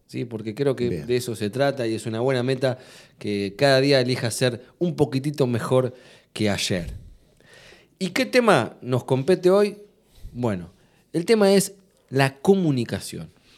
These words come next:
Speaker 1: La comunicación en el liderazgo, la comunicación entre líderes, la comunicación de un líder hacia la gente que le rodea, la comunicación entre las personas que comparten un equipo de trabajo. La comunicación es el tema que nos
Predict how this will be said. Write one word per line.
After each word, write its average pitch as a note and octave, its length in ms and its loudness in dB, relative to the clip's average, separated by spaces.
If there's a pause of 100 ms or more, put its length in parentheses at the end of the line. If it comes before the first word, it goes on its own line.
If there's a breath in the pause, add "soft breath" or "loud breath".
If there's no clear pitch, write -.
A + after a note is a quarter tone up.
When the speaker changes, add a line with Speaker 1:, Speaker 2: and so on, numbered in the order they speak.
(200 soft breath)
Speaker 1:
La C#3 160 0
comunicación D3 800 0
en C3 200 0
el A#2+ 120 0
liderazgo, A#2 600 0
la F#2+ 100 -8
comunicación A2 560 -4
entre A#2 260 -4
líderes, C3 360 4
la F#2+ 80 -8
comunicación A#2 520 -4
de D3 60 0
un C#3+ 140 0
líder D#3 260 0
hacia A#2 220 -6
la G#2+ 100 -4
gente B2 300 -4
que A2 80 -6
le G#2 120 -2
rodea, A2 460 2 (320 loud breath)
la G#2 100 -8
comunicación B2 560 -2
entre B2 500 -4 (320 soft breath)
las A#2 120 -2
personas C#3 400 0
que B2 80 -2
comparten C3 540 4
un C3 160 2
equipo C3 320 0
de A2+ 60 4
trabajo. A2 440 2
La B2 240 0
comunicación D3 1400 0
es E3 160 -2
el C3+ 140 -4
tema D3+ 320 0 (720 soft breath)
que B2 120 0
nos A#2+ 460 -4